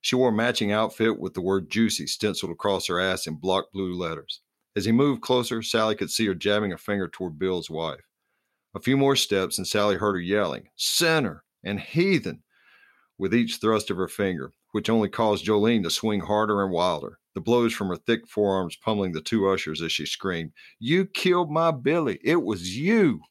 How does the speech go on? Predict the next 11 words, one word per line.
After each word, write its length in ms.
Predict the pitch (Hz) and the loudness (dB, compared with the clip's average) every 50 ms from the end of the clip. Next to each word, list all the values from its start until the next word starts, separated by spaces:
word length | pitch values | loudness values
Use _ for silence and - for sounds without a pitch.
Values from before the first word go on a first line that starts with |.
| _ _ _ _ _ _ _ _ _ _ _ _ _ _ _ _ _ _ _ _ _ _ - | _ _ _ _ _ _ _ _ _ _ _ _ _ _ _ _ _ _ _ _ _ _ -16
A 60 | 90 | -12
fat 320 | - - 147 151 147 - 101 | -6 -2 0 0 0 2 2
baby 260 | 135 131 131 123 120 | 2 4 4 4 4
in 80 | 113 104 | 4 2
a 60 | 95 | 2
wispy 380 | 95 104 113 113 - - 107 | 2 2 2 0 0 -4 -8
bleach 420 | 92 73 - 101 107 110 - - - | -8 -8 -6 -4 -4 -4 -4 -6 -6
blonde's 340 | - 101 98 98 95 82 98 | -4 -2 -2 -2 -2 -2 -2
arms 300 | 95 95 95 92 87 - | -2 -2 -2 -2 -4 -6
started 320 | - 101 90 87 85 78 | -4 -4 -4 -4 -4 -4
squalling. 560 | - - - 90 87 87 82 80 80 80 78 | -4 -6 -4 -4 -6 -4 -6 -8 -10 -12 -18